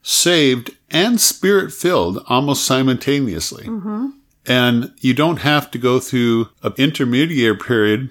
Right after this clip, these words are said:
Speaker 1: from getting saved to being spirit-filled. You mean it just all happens at one time. Now, what if in this day and age, people are going to get saved, spirit-filled, and baptized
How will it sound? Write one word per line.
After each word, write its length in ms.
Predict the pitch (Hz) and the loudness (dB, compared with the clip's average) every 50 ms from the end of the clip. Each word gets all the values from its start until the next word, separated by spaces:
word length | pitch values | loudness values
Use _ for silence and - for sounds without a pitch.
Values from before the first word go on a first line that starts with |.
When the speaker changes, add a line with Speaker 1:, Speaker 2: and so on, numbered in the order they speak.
| _ _ _ | _ _ _
Speaker 1:
from 200 | - 120 110 110 | -6 -4 -4 -2
getting 200 | 110 120 120 113 | -2 -2 -2 -2
saved 560 | - - - 117 110 107 104 101 101 - - | -2 0 2 2 4 4 2 0 -2 -8 -16
to 60 | - | -12
being 240 | 123 117 110 107 101 | -6 -4 -2 -2 -4
spirit-filled. 800 | - - - - 104 92 - - - - 165 180 127 87 82 98 | -6 -6 -4 -2 -2 -2 -2 -6 -8 -6 -4 -4 -4 -6 -6 -6
You 80 | 98 95 | -6 -4
mean 160 | 95 98 98 | -4 -4 -4
it 80 | 101 | -4
just 240 | 101 107 98 - - - - | -4 -6 -6 -8 -10 -8 -4
all 200 | - 104 101 107 | -2 0 0 0
happens 440 | - 113 110 107 - 110 98 - - | -2 -4 -6 -6 -6 -6 -6 -4 -4
at 60 | 107 | -4
one 180 | 104 107 107 101 | -2 -4 -4 -4
time. 380 | - - 160 160 104 73 73 _ _ _ _ _ _ _ _ _ _ _ - | -4 -2 -4 -2 -4 -6 -10 _ _ _ _ _ _ _ _ _ _ _ 0
Now, 160 | 127 123 123 | 0 2 2
what 360 | 117 123 170 220 240 190 - | 2 2 0 0 0 -2 -2
if 540 | 170 190 185 104 92 98 - - - - - - - _ | 0 0 0 0 -2 -4 -8 -12 -16 -18 -20 -20 -12 _
in 200 | - 135 127 120 | -2 -2 0 0
this 220 | 127 147 165 156 | 0 0 -2 -2
day 220 | - - 139 135 131 | -2 -2 0 0 0
and 100 | 123 127 | 0 0
age, 480 | 131 135 117 98 98 95 - - - - - | 0 0 0 0 -2 -4 -8 -14 -12 -8 -4
people 260 | 143 151 151 170 147 | -4 -4 -2 -2 -4
are 120 | 135 123 | -2 -4
going 260 | 120 127 123 123 123 | -4 -4 -4 -4 -4
to 60 | 120 113 | -4 -4
get 260 | 110 107 107 - - | -4 -4 -4 -4 -4
saved, 720 | - - - - 175 170 143 110 98 98 117 127 - - _ _ _ _ _ _ _ - - - - - _ _ | -4 -2 0 0 2 2 2 2 0 -2 -4 -8 -14 -18 _ _ _ _ _ _ _ -20 -20 -20 -20 -20 _ _
spirit-filled, 1000 | - - - - - - 147 180 208 202 - - - 120 107 101 95 92 98 110 _ _ _ _ _ _ | -10 -8 -8 -6 0 2 2 4 2 2 0 -4 -4 -4 -2 -2 -4 -6 -8 -12 _ _ _ _ _ _
and 220 | - 131 117 110 101 | -4 -2 0 0 2
baptized 960 | 135 147 175 202 196 - - 123 113 107 95 98 - - - - - - | 2 0 0 -2 -6 -10 -8 -6 -6 -6 -6 -8 -12 -14 -16 -16 -16 -18